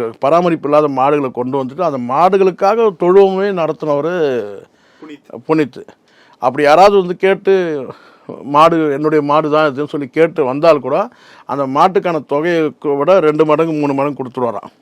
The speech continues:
Speaker 1: "ஏன்னா உன்னால பராமரிக்க முடியல, நீங்க விட்டுற, உன் மாடை எப்போ வேணாலும் நீ வந்து பார்த்துட்டு போலாம், ஆனா உங்க மாட்டுக்கான தொகையை நீங்க வாங்கிக்கங்க" சொல்லி ஒண்ணுக்கு ரெண்டா கொடுத்து, அந்த மாடுகளை வந்து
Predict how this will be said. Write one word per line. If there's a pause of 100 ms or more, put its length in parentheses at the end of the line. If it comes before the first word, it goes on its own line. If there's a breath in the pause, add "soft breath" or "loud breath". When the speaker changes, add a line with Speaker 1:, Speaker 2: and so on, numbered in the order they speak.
(1000)
Speaker 1:
"ஏன்னா
உன்னால
பராமரிக்க
முடியல,
நீங்க
விட்டுற, (460 soft breath)
உன்
மாடை
எப்போ
வேணாலும்
நீ
வந்து
பார்த்துட்டு
போலாம், (680 soft breath)
ஆனா
உங்க
மாட்டுக்கான
தொகையை
நீங்க
வாங்கிக்கங்க"
சொல்லி
ஒண்ணுக்கு
ரெண்டா
கொடுத்து,
அந்த
மாடுகளை
வந்து